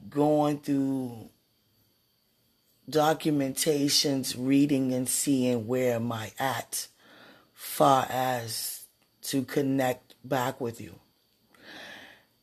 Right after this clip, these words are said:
And the reason why God's showing me that he's evaluating me, because he's not gonna have me rush to you after I've been rededicated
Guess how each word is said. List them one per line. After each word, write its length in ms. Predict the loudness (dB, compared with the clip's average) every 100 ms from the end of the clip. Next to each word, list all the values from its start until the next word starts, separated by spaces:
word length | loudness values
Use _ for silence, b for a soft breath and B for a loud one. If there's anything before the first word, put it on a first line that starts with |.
| -2
And 120 | 2
the 60 |
reason 400 | 6 6 6 4
why 220 | 4 4 2
God's 360 | 0 0 4
showing 460 | 4 4 4 4 2
me 100 | 2
that 260 | 0 0 0
he's 580 | 0 2 2 -2 -8 -10 B B B B B B B B B _ _ _ _ _ -18 -10
evaluating 1120 | -8 0 2 4 6 8 8 8 2 0 -4
me, 160 | -4 -4
because 600 | -6 -8 0 2 2 2
he's 340 | 0 0 0 0
not 500 | 2 4 4 2 -2 -4
gonna 280 | -2 -2
have 720 | -4 -2 2 4 4 0 -8 -18 B B B B 0
me 260 | 6 8
rush 500 | 6 6 6 8 6
to 100 | 4
you 420 | -2 2 2 0 -4 0
after 380 | 2 2 0 2
I've 260 | 4 2
been 240 | 2 2 4
rededicated 1120 | 4 4 2 2 4 2 -2 2 2 0 -4